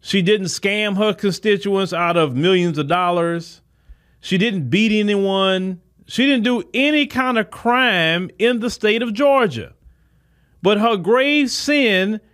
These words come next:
was walking away from the Democrat Party.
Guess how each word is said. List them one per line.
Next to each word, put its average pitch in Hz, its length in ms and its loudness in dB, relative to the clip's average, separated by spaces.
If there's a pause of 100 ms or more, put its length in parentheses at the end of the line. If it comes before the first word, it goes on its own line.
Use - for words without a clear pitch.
(280)
was 196 600 2 (140)
walking 277 920 2
away 233 920 0
from 233 380 -2
the 220 120 2
Democrat 226 1120 -2 (180)
Party. 254 640 -2